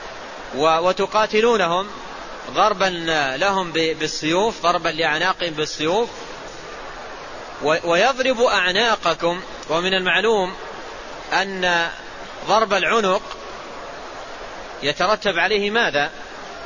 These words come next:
يترتب عليه الشهادة. ف-، ف-، فهذا فيه أنه أفضل من الجهاد وأفضل من الشهادة.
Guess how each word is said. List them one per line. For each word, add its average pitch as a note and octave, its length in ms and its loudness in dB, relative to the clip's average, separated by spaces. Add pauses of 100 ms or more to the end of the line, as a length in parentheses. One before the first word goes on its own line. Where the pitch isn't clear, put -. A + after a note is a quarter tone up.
(260)
يترتب F3+ 500 0
عليه A3+ 260 4
الشهادة. G#3+ 580 0 (1400)
ف-، - 40 0
ف-، C#3 420 -2
فهذا G#3 560 2
فيه G3+ 440 2
أنه G3+ 320 2
أفضل G#3 280 0
من G3 160 -2
الجهاد F3+ 500 0
وأفضل B3 380 2
من A#3 120 0
الشهادة. A#3+ 580 0